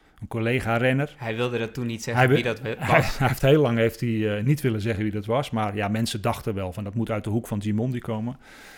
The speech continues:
Speaker 1: En dat was inderdaad een, eh, een renner van die, eh, ploeg van, eh, Gimondi.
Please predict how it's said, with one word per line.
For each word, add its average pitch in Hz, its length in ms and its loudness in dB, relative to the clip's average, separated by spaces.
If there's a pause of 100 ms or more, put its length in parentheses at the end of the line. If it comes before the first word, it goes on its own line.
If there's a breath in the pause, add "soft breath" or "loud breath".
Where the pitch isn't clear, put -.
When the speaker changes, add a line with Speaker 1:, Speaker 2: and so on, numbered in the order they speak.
(140 loud breath)
Speaker 1:
En 113 80 -8
dat 104 120 -4
was 117 180 0
inderdaad 101 500 -2
een, 98 200 -4
eh, 95 60 -6
een 101 260 -8
renner 104 300 -4
van 98 260 -6
die, 101 300 -4
eh, 95 100 -8
ploeg - 220 -6
van, 98 240 -6
eh, 95 60 -6
Gimondi. 123 640 -2